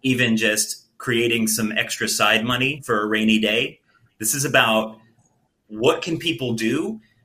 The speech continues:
to really get ahead, because it's either gonna be the best of times for people that do that,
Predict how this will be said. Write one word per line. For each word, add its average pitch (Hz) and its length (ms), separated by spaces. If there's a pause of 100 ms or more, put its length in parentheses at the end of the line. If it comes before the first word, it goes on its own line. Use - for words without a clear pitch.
(140)
to 117 280
really 139 520
get 123 180
ahead, 107 360
because 110 340
it's 107 160
either 147 220
gonna 123 200
be 117 120
the 107 80
best 113 340
of - 100
times 180 440
for 160 120
people 170 260
that 156 120
do 190 140
that, 208 320